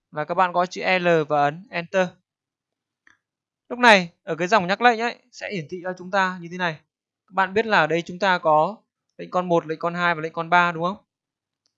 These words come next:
Thế ở cái lệnh con một này ấy thì sẽ, chúng ta sẽ phải vẽ cái ellipse khi xác định cái, cái điểm đầu mút của trục. Và lệnh con một và lệnh con hai thì khá tương tự nhau. Các bạn có thể tìm hiểu cái lệnh con hai.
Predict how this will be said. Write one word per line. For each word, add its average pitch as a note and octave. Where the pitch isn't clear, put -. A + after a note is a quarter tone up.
Thế G#3+
ở F#3
cái F3+
lệnh G3+
con G3+
một F#3
này D#3+
ấy F#3
thì D#3
sẽ, G3
chúng F3+
ta F#3+
sẽ G3
phải C3+
vẽ E3
cái -
ellipse F#3+
khi F3+
xác G#3
định G#3
cái, D#3
cái F#3
điểm C#3
đầu D3+
mút G#3
của B2+
trục. -
Và E3+
lệnh F#3
con G3+
một G3
và D#3+
lệnh E3+
con F#3+
hai G#3
thì E3+
khá F3+
tương G#3
tự G#3+
nhau. G3
Các -
bạn -
có -
thể F3
tìm C#3+
hiểu D3
cái D3+
lệnh E3+
con E3+
hai. F3+